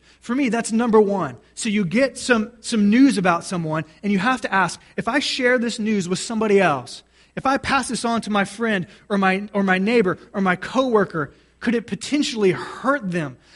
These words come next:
Could it hurt their reputation?" And if the answer is yes, then most likely it's gossip. Number two, would it make them look bad before this person? So think about it. If I share this news about that person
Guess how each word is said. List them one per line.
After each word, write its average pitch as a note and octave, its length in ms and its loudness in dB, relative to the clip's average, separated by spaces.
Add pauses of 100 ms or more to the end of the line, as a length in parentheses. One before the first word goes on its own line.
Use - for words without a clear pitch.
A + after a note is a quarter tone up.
(140)
Could B3 100 2
it G#3 140 4
hurt - 340 -4
their C4+ 100 -4
reputation?" G#3+ 680 -2
And G3 100 -2
if F#3+ 80 -6
the G#3+ 180 -4
answer A#3 220 -4
is F#3 140 -4
yes, A3 360 -2 (280)
then G#3 100 2
most G#3+ 240 0
likely G#3+ 520 0 (200)
it's F3+ 160 -4
gossip. G3+ 460 -4
Number A3 260 0
two, A3+ 340 -2 (220)
would A#3 180 0
it B3 120 -2
make B3 340 0
them G3 320 -2
look A#3+ 260 0
bad E3 360 0
before G#3 340 -2
this G3+ 180 -2
person? E3+ 520 -8 (180)
So - 160 -4
think D4 280 -4
about E3+ 280 0
it. C3 120 -12 (240)
If F3+ 180 -2
I G#3+ 100 0
share A3 580 0 (140)
this A3+ 340 0
news A3 400 2
about F3 360 2
that G#3+ 240 4
person A3 420 -2